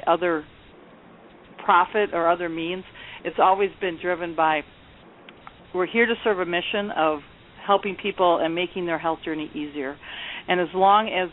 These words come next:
we are able to do that and do that as a nonprofit and provide value, we are striving to our mission. So that is the biggest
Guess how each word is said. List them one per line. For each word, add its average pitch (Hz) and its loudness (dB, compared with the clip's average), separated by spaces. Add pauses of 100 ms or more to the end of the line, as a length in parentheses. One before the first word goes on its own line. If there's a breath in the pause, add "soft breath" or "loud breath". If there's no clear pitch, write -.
we 175 0
are 165 2
able 175 -2
to 165 -10
do 180 -6
that 202 2
and 160 -8
do 180 -4
that 170 2
as 160 -2
a 156 -8
nonprofit 160 2 (140)
and 156 -8
provide 160 -2
value, 165 0 (420 loud breath)
we 185 0
are 170 4 (120)
striving 160 0
to 170 -2
our 151 0
mission. 151 -8
So 170 -14
that 220 6
is 233 -2
the 175 -2 (240)
biggest 220 0